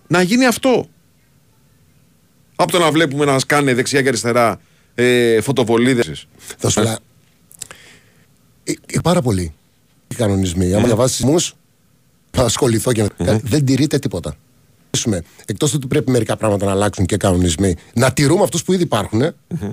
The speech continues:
Speaker 2: θα αλλάξουν, ε, πολλά πράγματα. Σε ό,τι βλέπουμε. Το νούμερο ένα, δηλαδή, ότι δεν τηρείται τίποτα.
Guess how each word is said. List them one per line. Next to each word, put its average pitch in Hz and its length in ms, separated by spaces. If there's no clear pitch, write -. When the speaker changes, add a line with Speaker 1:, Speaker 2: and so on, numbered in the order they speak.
Speaker 2:
θα - 120
αλλάξουν, 135 360
ε, 123 180
πολλά 107 200
πράγματα. 85 380
Σε - 180
ό,τι 117 140
βλέπουμε. 85 460
Το - 100
νούμερο 117 260
ένα, 117 180
δηλαδή, 98 280
ότι - 280
δεν 107 300
τηρείται 95 260
τίποτα. 78 340